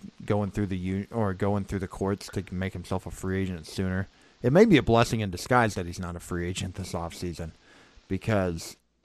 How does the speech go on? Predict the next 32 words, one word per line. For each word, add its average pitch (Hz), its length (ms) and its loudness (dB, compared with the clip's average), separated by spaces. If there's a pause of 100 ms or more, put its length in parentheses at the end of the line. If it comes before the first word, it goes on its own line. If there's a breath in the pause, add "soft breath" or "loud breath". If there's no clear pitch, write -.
(400)
he 143 200 2
needs 123 280 2
to 107 100 4
have 98 180 0
a 90 60 0
big 87 220 -4
year. 92 140 -4
I 95 60 0
mean, 117 220 2
he 123 100 4
probably 120 320 6
would 95 180 0
be 92 100 -4
signing 95 360 -6
some 90 180 -6
short 92 320 -4
prove-it 87 360 -4
deal 85 240 -8
anyways, 78 640 -12
but 82 220 -8 (1120 soft breath)
he 139 200 6
really 127 500 10
needs 120 220 4
to 113 60 4
have 113 120 4
a 110 60 4
big 98 200 4
ne-, 101 200 0 (260)
year 104 260 4
next 98 320 -2
year. 85 140 -2
He's 87 300 -6